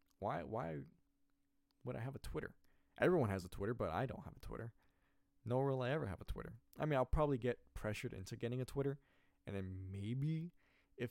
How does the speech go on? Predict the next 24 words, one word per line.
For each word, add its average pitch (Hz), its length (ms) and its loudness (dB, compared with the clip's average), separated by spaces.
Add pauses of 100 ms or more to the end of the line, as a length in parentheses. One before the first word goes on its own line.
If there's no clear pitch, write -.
(120)
this 147 300 -2
show 123 420 -2
ever 117 220 0
gains 117 320 -4
traction, 101 500 -4
I 104 120 0
might 98 360 -4
get, 127 220 -2
like, 113 180 -4
a 110 160 -4 (640)
social 127 400 -2
media 110 400 0
manager. 135 680 -2 (680)
I 101 140 2
don't 87 160 -2
know. - 180 -8 (400)
<laughs> 175 140 -2
It 165 160 2
d-, 196 80 -6
really, 202 280 -2
it 196 140 -6
really 180 220 2
depends, 101 380 -6
because 113 340 -2